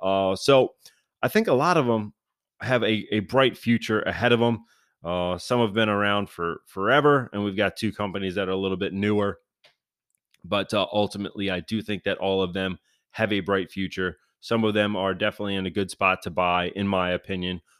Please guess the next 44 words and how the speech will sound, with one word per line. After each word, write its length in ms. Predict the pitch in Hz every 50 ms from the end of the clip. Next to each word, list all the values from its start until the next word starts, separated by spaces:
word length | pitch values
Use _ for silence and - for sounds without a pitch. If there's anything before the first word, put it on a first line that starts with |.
| _ _
with, 280 | - 92 90 80 - -
uh, 200 | 87 82 82 82
some 240 | - - 101 95 92
of 60 | 87
the, 240 | 87 90 87 87 - - _ _ - - -
the 60 | 110
P 420 | - - 147 139 101 117 120 117
Es 80 | 110 98
being 240 | 101 117 107 104 104
much 300 | 104 104 101 - - -
lower, 460 | 107 117 131 147 156 156 156 147 - _ _ _ _ _ _ _
and, 360 | 98 101 104 104 101 104 95
uh, 320 | 104 98 95 95 95 90 76 67 82
they've, 260 | 92 104 101 90 87
they've 180 | - 101 92 -
sold 260 | - 113 107 101 98
off 240 | 98 95 92 - -
on 80 | 92
a 60 | 92
lot 220 | 90 87 85 87 90
of 80 | 85
bad 200 | 82 87 87 85
news. 260 | 87 87 85 82 80 -
So 100 | - 98
I 40 |
think 180 | 98 151 165 165
a 40 | 160
lot 200 | 147 139 135 127
of 40 | 120
that 160 | 117 113 101
bad 220 | 92 104 107 104 104
news 300 | 104 104 104 104 95 95
is 120 | 92 87
now 200 | 104 104 101 98
baked 360 | 85 - 107 107 98 - -
in, 300 | 113 117 127 135 135 127 - _ _ _ _ _ _ _ _ _ _
and, 320 | - 117 123 127 127 123 131
uh, 160 | 127 127 123
ultimately 640 | - 123 139 139 - 139 135 131 107 92 123 131 127
we 200 | 117 110 120 120
should 320 | - - - 117 117 110 -
see 380 | - - 113 110 110 110 104 -
a, 260 | 90 98 98 98 98
uh, 300 | 95 95 92 92 92 92